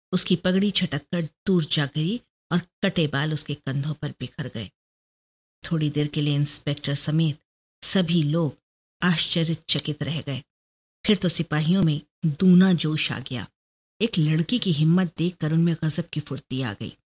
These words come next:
सरदार को गिरता देख उसके साथियों के हौसले पस्त हो गए। सभी ने आत्मसमर्पण कर दिया। काफी लोग घायल हो गए थे, उन्हें फौरन अस्पताल भेजा गया। अनुपमा के शरीर से भी काफी खून निकल चुका था। एसपी उसे लेकर अस्पताल पहुंचे।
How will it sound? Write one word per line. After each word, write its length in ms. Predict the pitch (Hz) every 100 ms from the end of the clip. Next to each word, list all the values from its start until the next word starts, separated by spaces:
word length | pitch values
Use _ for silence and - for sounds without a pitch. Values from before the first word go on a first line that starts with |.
| _ _ -
सरदार 380 | - 180 180 170
को 140 | 165 156
गिरता 320 | 151 143 151
देख 280 | 151 160 160
उसके 240 | - 151
साथियों 440 | - 151 147 160
के 120 | 147 156
हौसले 480 | 139 151 - 147 147 _ -
पस्त 280 | 156 -
हो 160 | 147 143
गए। 180 | 120 135 - _ _ _ -
सभी 260 | - 220 226
ने 60 |
आत्मसमर्पण 720 | 208 180 - 165 160 147 147 143
कर 200 | - 107
दिया। 280 | - 110 - _ _ _ _ -
काफी 280 | 202 220 262
लोग 180 | 233
घायल 300 | 185 156 160
हो 100 | 156
गए 160 | 156 160
थे, 120 | 160
उन्हें 180 | 185 185
फौरन 300 | - 180 175
अस्पताल 500 | 156 - 139 139 139
भेजा 320 | 139 139 135
गया। 240 | 123 123 - _ _ _ _ -
अनुपमा 400 | 160 165 165 170
के 140 | 165
शरीर 320 | 180 180 175 180
से 160 | 180
भी 120 | 165
काफी 420 | 190 - 170 - 170
खून 240 | - 160
निकल 280 | 143 - 143
चुका 320 | - - 135
था। 200 | - 123 _ _ _ -
एसपी 300 | 185 196 -
उसे 160 | 196 196
लेकर 320 | 180 175 180
अस्पताल 520 | 170 - 160 156 147
पहुंचे। 440 | 143 143 147 -